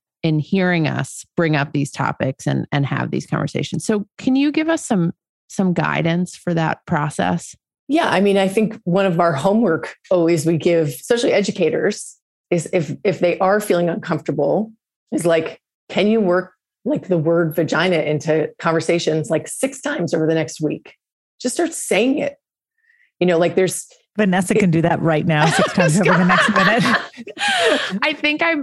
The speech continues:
Speaker 1: did I, have I used vagina six times today already? Yeah. Um, no, but right. You're, you, you, part of it is just like,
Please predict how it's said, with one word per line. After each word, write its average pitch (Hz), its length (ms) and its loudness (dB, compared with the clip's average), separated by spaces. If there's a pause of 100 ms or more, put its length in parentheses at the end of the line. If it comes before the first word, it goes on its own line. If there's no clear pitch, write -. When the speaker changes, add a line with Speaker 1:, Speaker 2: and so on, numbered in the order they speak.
(180)
Speaker 1:
did 240 160 2
I, 233 240 0
have 214 160 -2
I 214 60 0
used 214 360 -4
vagina 233 380 -2
six - 300 -8
times 196 420 0
today 175 720 2
already? 220 560 0 (160)
Yeah. 190 480 -2
Um, 175 480 -2 (120)
no, 349 220 0
but 262 280 -2
right. 311 280 0
You're, 269 340 0
you, 262 380 -2
you, 220 240 -2 (120)
part 285 200 2
of 277 120 0
it 226 100 0
is 208 160 -4
just - 220 -6
like, 180 260 0